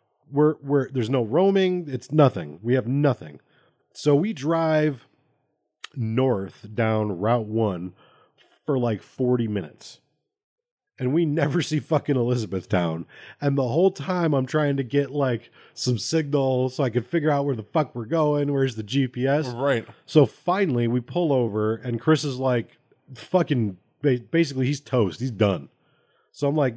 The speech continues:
Speaker 1: "Move the fuck over, Chinese fire drill this thing." Finally I get service enough for my G P S to pick up my location. And I'm like,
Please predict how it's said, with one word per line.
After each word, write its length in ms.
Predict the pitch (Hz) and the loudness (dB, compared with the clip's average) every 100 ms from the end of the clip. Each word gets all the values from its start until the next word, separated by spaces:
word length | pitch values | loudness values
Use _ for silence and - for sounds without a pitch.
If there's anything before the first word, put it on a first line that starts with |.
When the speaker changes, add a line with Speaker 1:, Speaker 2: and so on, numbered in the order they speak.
| - | -8
Speaker 1:
"Move 240 | 143 170 165 | 4 4 4
the 60 | |
fuck 260 | - 160 117 | -2 -2 0
over, 240 | 120 110 | 0 0
Chinese 380 | 110 139 147 127 | -2 0 0 -2
fire 300 | - 107 98 | -2 0 0
drill 200 | 90 95 | 0 0
this 180 | 92 - | 0 -2
thing." 220 | 110 98 | -2 -2
Finally 380 | - 160 170 131 | -2 -2 0 0
I 80 | 113 | 2
get 260 | 113 120 | 0 -2
service 640 | - 165 147 95 95 - - _ _ - | -4 0 0 0 -2 -6 -12 _ _ -8
enough 540 | 135 147 156 - - _ - | -2 0 0 -4 -20 _ -8
for 80 | 135 | 0
my 160 | 131 | 2
G 160 | 110 131 | 2 -4
P 160 | 120 131 | 0 0
S 140 | 120 | 0
to 80 | - | -4
pick 320 | - 143 131 | -2 0 2
up 180 | 131 107 | 0 0
my 100 | 107 | 0
location. 640 | 98 92 98 87 76 69 _ _ _ _ _ _ _ _ _ | 0 0 -2 -4 -6 -16 _ _ _ _ _ _ _ _ _
And 300 | 131 117 110 | -2 0 2
I'm 160 | 123 135 | 0 0
like, 400 | 131 117 - | 2 0 -2